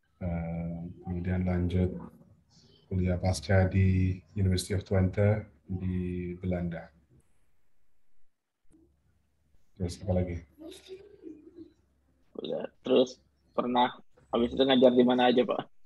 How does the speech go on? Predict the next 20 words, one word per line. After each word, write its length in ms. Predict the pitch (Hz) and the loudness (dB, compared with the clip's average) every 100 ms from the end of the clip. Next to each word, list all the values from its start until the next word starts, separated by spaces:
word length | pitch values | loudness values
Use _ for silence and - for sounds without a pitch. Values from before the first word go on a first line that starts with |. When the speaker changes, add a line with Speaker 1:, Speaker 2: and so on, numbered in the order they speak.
| - _ _ _ _ _ _ - - - | -20 _ _ _ _ _ _ -20 -6 4
Speaker 1:
Ah, 320 | 120 147 156 | 6 8 8
setelah 320 | 151 151 143 | 6 6 4
lulus 320 | 139 143 143 | 4 4 2
S 80 | 139 | -2
tiga, 480 | 139 127 131 151 170 165 - _ - | -2 4 6 6 4 2 -6 _ -20
eh, 320 | 113 104 104 101 | -14 -8 -8 -6
tahun 320 | 104 104 107 | -4 -4 -4
dua 160 | 104 101 | -2 0
ribu 240 | 104 107 | 0 0
enam, 480 | 104 110 127 147 151 - _ _ _ _ _ _ _ _ _ | 0 0 0 0 -4 -8 _ _ _ _ _ _ _ _ _
eh, 240 | - 104 95 92 | -8 -4 -2 -2
sempat 400 | 98 98 98 98 | -6 -2 -4 -2
mengajar 560 | 101 98 101 107 104 | 0 2 4 2 2
dua 240 | 101 95 - | 0 -2 -2
tahun 320 | 95 98 98 | -2 0 0
di 320 | 95 98 98 | -2 -2 -2
University 320 | 98 95 98 | -2 -4 -6
of 80 | 95 | -8
Massachusetts 720 | 98 98 - 98 107 107 - | -6 -6 -8 -6 -4 -4 -8
di 480 | 101 95 95 92 95 | -8 -6 -6 -6 -10